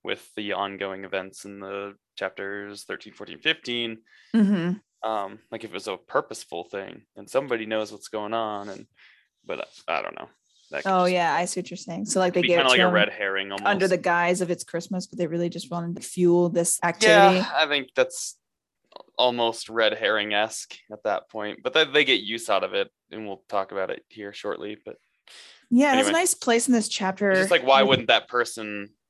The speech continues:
Speaker 1: say, "By the way, it's Hagrid or Dumbledore"?
Speaker 2: That is weird, right? Why not just say it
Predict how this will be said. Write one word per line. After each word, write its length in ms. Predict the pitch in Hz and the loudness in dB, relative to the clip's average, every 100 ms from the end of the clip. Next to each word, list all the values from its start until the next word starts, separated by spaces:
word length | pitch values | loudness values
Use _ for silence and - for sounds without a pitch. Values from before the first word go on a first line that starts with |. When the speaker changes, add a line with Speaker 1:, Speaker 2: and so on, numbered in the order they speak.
| _ _ _ | _ _ _
Speaker 1:
say, 560 | - 113 98 95 92 95 _ _ _ _ _ _ | -6 0 2 2 -4 -10 _ _ _ _ _ _
"By 180 | - 98 | 2 4
the 80 | 98 | 4
way, 300 | 95 92 92 | 4 2 0
it's 200 | 92 - | -6 -10
Hagrid 540 | - 80 73 53 64 123 _ | -8 -8 -8 -8 -8 -10 _
or 420 | _ 64 50 113 _ _ _ _ _ | _ -16 -14 -16 _ _ _ _ _
Dumbledore"? 400 | 101 92 - 50 | -4 -4 -10 0
Speaker 2:
That 140 | 208 202 | 2 2
is 180 | 196 175 | 0 -2
weird, 320 | 165 156 - | -4 -4 -6
right? 300 | 156 160 165 - _ | -6 -6 -8 -18 _
Why 180 | 196 175 | -6 -4
not 140 | 120 | -4
just 220 | 175 190 | -6 -6
say 240 | 180 165 - | -4 -2 -2
it 160 | - | -4